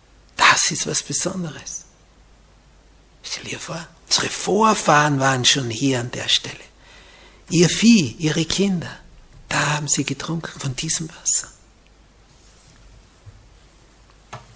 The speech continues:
Jesus erklärt ihr, wer von diesem Wasser trinkt, den wird wieder dürsten. Ja, das wissen wir alle, nicht?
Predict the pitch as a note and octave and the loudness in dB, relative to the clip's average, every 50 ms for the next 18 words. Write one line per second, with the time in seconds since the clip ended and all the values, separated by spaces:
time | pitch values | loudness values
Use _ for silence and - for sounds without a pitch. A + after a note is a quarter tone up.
0 | - - - - _ - _ - - - _ _ _ _ - - - - - - | -20 -20 -20 -20 _ -20 _ -20 -20 -20 _ _ _ _ -20 -20 -20 -20 -20 -20
1 | - - - _ _ _ - _ _ _ _ _ - - - - - A#2+ C3+ D3 | -20 -20 -20 _ _ _ -20 _ _ _ _ _ -20 -20 -16 -6 0 2 4 4
2 | - F#3+ F3 - - F3 F3 - - D#3 D#3 E3 E3 E3 E3 D#3 D3+ D#3 C#3+ - | 6 4 6 6 6 6 4 4 6 8 8 10 10 10 10 10 10 10 8 8
3 | - C#3 B2+ B2+ - C#3 D3+ G#3 A#3 - - G#3 G#3 G3 F#3 G3 F#3 - - - | 6 4 4 2 0 0 0 2 2 2 2 2 2 4 4 4 4 4 2 0
4 | - - - - - - - D#3+ D3 A2+ F2+ - - - - - - - - - | -2 -2 -6 -8 -8 -6 -4 -4 -4 -6 -8 -12 -16 -18 -18 -18 -20 -20 -20 -20
5 | - - - _ _ _ _ - _ _ _ _ _ _ - _ _ - - - | -20 -20 -20 _ _ _ _ -20 _ _ _ _ _ _ -20 _ _ -16 -8 -6
6 | B2+ D3+ D#3+ D#3+ D#3+ - F3 E3+ D#3 B2+ - - - - - - - - - - | -4 -4 -2 -4 -4 -4 -4 -4 -4 -6 -8 -8 -10 -10 -8 -6 -4 -4 -6 -6
7 | - - - - _ _ _ _ _ _ _ - _ _ - A#2+ G#2 G2 F2+ G2 | -10 -16 -20 -20 _ _ _ _ _ _ _ -20 _ _ -8 -6 -4 -4 -4 -4
8 | G#2 G#2 - A#2+ A#2+ C3 C#3+ D3 D#3+ D#3 A2+ - - - - C#3+ - - - - | -4 -4 -4 0 2 2 4 4 2 0 -2 -4 -8 -14 -18 -18 -18 -18 -20 -20